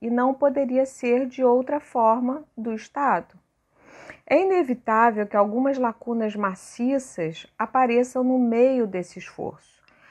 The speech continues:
Considere a falta de máscaras protetoras ou despreparo em termos da duração do isolamento hospitalar. Mas quem pode realmente se gabar de ter previsto esse tipo de coisa?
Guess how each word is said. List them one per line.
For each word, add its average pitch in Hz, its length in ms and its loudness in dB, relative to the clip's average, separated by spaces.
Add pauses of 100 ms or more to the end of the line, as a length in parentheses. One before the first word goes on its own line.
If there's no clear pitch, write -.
(240)
Considere 285 500 2
a 311 60 0
falta 269 440 0
de 214 180 -6
máscaras 208 680 -2
protetoras 185 1080 -4 (140)
ou 247 140 2
despreparo 240 840 0
em 214 140 -2
termos 233 400 0
da 214 120 4
duração 208 640 -2
do 220 120 -4
isolamento 208 880 -2
hospitalar. 208 840 -6 (560)
Mas 294 180 -2
quem 415 240 -4
pode 247 540 4
realmente 214 540 -2
se - 160 -16
gabar 196 580 0
de 190 140 -8
ter 214 300 -6
previsto 226 1080 -4
esse - 280 -8
tipo 196 200 -14
de 180 100 -16
coisa? - 520 -10